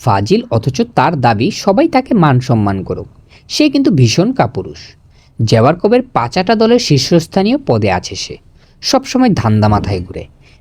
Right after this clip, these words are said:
বেশ কয়েকবার জেভারকভের কাছ থেকে মোটা অঙ্কের টাকা ধার করেছে। সিমোনভের অপর অতিথি ক্লদিও লিউবভ সম্পর্কে বলার মতো তেমন কিছুই নেই, লম্বা, সাধারণ চেহারা।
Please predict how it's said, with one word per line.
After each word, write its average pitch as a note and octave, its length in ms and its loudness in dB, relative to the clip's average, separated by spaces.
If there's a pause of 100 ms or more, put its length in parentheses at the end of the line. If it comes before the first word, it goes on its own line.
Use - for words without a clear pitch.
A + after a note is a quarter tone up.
বেশ A3 220 0
কয়েকবার F#3+ 420 2
জেভারকভের D3 560 0
কাছ F#3 200 -2
থেকে G#3 200 -2
মোটা C3 320 2
অঙ্কের F3 320 0 (320)
টাকা G3 240 -2
ধার A2+ 260 -4
করেছে। - 420 -16 (420)
সিমোনভের C#4+ 580 2
অপর G3+ 360 2
অতিথি G#3+ 400 2 (360)
ক্লদিও A3 340 4
লিউবভ A#2+ 480 4 (600)
সম্পর্কে C4 540 2
বলার G#3 300 4
মতো G#3+ 200 -2
তেমন D#3 280 4
কিছুই G#2 420 -4
নেই, F2+ 140 -14 (280)
লম্বা, E3 380 4
সাধারণ A2 480 0
চেহারা। F2+ 340 -8